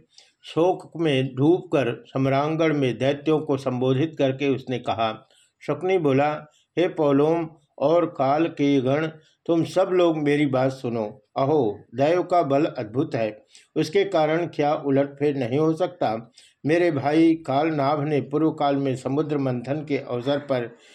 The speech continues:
यमराज को जीत लिया था, परंतु दैवश वह वहाँ भी यहाँ मनुष्यों के हाथ से मारा गया।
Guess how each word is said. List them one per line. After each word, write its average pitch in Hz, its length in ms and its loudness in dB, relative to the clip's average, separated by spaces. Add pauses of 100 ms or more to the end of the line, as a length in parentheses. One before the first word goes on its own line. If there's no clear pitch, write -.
(200)
यमराज 156 500 0
को 151 160 0
जीत 135 320 -2
लिया 143 260 0
था, 117 380 -4 (240)
परंतु 147 400 0
दैवश 147 580 0
वह 127 180 -2
वहाँ 120 400 -2
भी 147 340 -2 (360)
यहाँ 151 560 -2 (440)
मनुष्यों 160 480 2
के 175 140 0
हाथ 139 340 0
से 143 240 -2
मारा 123 400 0
गया। 117 420 -2